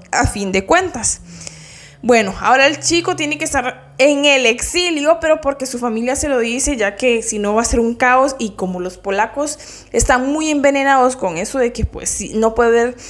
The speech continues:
no pueden ver ni en pintura a un gitano, obviamente se va a armar una revuelta.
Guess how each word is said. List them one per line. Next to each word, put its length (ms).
no 180
pueden 220
ver 120
ni 120
en 80
pintura 380
a 20
un 100
gitano, 500
obviamente 680
se 140
va 100
a 20
armar 380
una 220
revuelta. 480